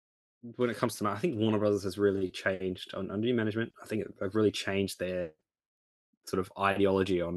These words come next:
what we put on Max. So this could potentially be something that they go, "Yeah, theatrical, come on. People love this shit. Let's, <laughs> let's make some money off it and not just throw it down the toilet."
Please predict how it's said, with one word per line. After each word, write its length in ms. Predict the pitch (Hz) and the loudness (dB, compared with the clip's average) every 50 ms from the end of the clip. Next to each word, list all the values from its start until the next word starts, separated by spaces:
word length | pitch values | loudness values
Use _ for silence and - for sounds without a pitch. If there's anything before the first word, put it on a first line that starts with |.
| 92 90 | -6 -4
what 220 | 92 92 101 87 | 0 0 2 2
we 80 | 101 101 | 2 -2
put 240 | - - - 110 101 | -2 -2 0 0 2
on 160 | 101 98 95 | 2 2 0
Max. 520 | 98 98 98 - - - - - - - _ _ _ _ _ _ _ _ _ | 0 0 -2 -4 -6 -10 -10 -10 -12 -14 _ _ _ _ _ _ _ _ _
So 300 | - - - 87 87 85 - - - - - - - - - _ | -10 -6 -4 -4 -4 -4 -6 -10 -14 -14 -14 -14 -14 -16 -2 _
this 140 | - 135 139 | 6 6 8
could 160 | - 135 110 | 10 8 6
potentially 360 | - - - 123 120 107 - 98 | 6 10 10 10 10 10 6 4
be 80 | 104 101 | 4 4
something 260 | - 110 104 104 101 | 4 4 4 4 2
that 140 | 92 82 - | 0 0 0
they 120 | 98 101 | 0 2
go, 200 | 98 98 98 92 - - _ - | 4 4 2 2 0 -4 _ -4
"Yeah, 180 | 220 254 196 | 0 0 0
theatrical, 500 | - - 120 165 175 - - - 104 95 | 2 4 6 6 6 4 2 0 0 0
come 200 | - - 147 147 | 2 2 2 4
on. 160 | 123 95 90 80 - _ - - _ _ _ _ _ | 4 2 2 -2 -8 _ -20 -20 _ _ _ _ _
People 240 | - 175 - 123 120 | -6 -2 0 4 6
love 280 | 127 123 113 98 92 - - | 6 6 6 4 0 -4 -6
this 120 | 92 92 | -6 -4
shit. 260 | - - - 90 - - | -4 -4 -4 -4 -4 -2
Let's, 380 | 123 120 107 - - - - - - - | -4 -4 -2 2 2 2 2 2 -4 -12
<laughs> 120 | - - | -8 -4
let's 160 | 190 160 - - | -4 -4 8 10
make 180 | 190 151 - | 10 10 10
some 160 | - - 143 | 8 4 6
money 220 | 131 143 147 139 120 | 6 6 6 6 6
off 140 | 104 - 98 | 4 4 2
it 80 | 95 95 | -2 -2
and 80 | 101 | -2
not 160 | 107 95 - | -2 -4 -6
just 300 | - - 98 - - - | -8 -10 -10 -10 -8 -4
throw 180 | - 104 107 110 | -2 0 0 0
it 100 | 90 80 | 0 -2
down 180 | 107 101 98 - | -2 -2 -2 -2
the 60 | - | -2
toilet." 340 | - 107 101 90 - - | 0 6 6 6 6 6